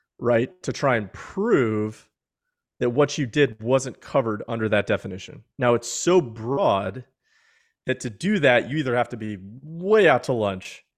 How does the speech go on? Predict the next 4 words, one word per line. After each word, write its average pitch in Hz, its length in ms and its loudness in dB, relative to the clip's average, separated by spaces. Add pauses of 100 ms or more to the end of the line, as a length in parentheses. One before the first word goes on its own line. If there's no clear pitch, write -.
(220)
doing 127 200 0
something 110 320 -4
crazy, 110 560 -2 (1600)
or 156 640 6